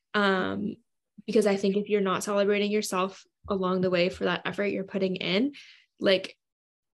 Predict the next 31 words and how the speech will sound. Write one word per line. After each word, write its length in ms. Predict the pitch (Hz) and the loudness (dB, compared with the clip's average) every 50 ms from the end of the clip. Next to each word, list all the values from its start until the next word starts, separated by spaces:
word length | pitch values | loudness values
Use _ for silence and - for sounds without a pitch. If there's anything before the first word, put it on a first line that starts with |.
| _ _ _ _ _ _ | _ _ _ _ _ _
you're 240 | - - 220 226 220 | -6 0 2 2 2
never 220 | 202 190 185 - - | 2 0 -2 -4 -6
gonna 160 | - - - | -8 -8 -8
get 200 | - - - - | -8 -10 -10 -10
there. 360 | - - - - - - - _ _ - | -10 -10 -8 -8 -8 -10 -10 _ _ -4
And, 520 | 190 190 180 175 175 175 175 175 - - - - _ _ _ _ _ _ _ _ _ _ | -2 0 0 0 0 -2 -2 -4 -6 -8 -12 -14 _ _ _ _ _ _ _ _ _ _
um, 640 | - 196 180 160 156 156 - - - - 202 247 247 - _ _ _ _ _ _ _ _ _ _ _ _ _ | -4 -2 -2 -2 -2 -4 -6 -8 -10 -12 -14 -14 -16 -18 _ _ _ _ _ _ _ _ _ _ _ _ _
I've 180 | - 214 214 214 | -2 -2 0 -2
seen 300 | - - 226 214 214 214 | -2 0 0 2 2 2
so 160 | 214 226 214 | 0 0 0
many 200 | 202 208 208 208 | 2 2 0 -2
people 640 | 208 - - 214 208 - 196 190 190 196 202 208 - - - - _ _ _ _ - - - | -2 -2 -4 -4 -2 -2 0 0 2 0 0 -2 -6 -12 -20 -20 _ _ _ _ -20 -6 0
who, 600 | 220 208 208 208 208 208 202 202 202 196 196 196 - _ _ _ | 2 4 4 4 4 4 2 2 0 -2 -4 -6 -10 _ _ _
like, 220 | 220 226 214 208 | -4 -2 -2 -2
we've 280 | 190 196 214 220 220 220 | -2 -2 -2 -2 -2 -4
connected 420 | - 233 240 254 254 - - 214 | -4 -4 -4 -4 -2 0 0 0
with 320 | 208 190 190 190 208 208 - - | 2 2 0 0 -2 -4 -6 -4
around 260 | 196 196 190 190 190 | -2 0 0 0 0
the 80 | 202 208 | -2 -2
same 220 | - 214 208 208 | -2 -2 -2 -2
time, 280 | 208 - 233 233 226 226 | -4 -4 -4 -2 -2 0
who 140 | 226 214 208 | 0 0 0
started 280 | - 202 196 196 196 | 0 -2 -2 0 0
their 140 | 202 202 202 | 0 0 0
businesses 640 | - 214 220 226 226 226 220 - 208 202 202 196 196 | 0 -2 -2 -2 -4 -4 -4 -4 -4 -4 -4 -4 -2
around 220 | 202 196 196 190 | -2 -2 0 0
the 80 | 196 202 | -2 -2
same 220 | - 196 196 190 | -2 -2 -4 -4
time 280 | 196 202 202 196 196 185 | -4 -4 -4 -2 -2 0
we 200 | 196 220 285 320 | 0 0 0 0
did, 420 | 240 202 190 196 202 214 214 - | 0 0 2 2 0 0 -2 -4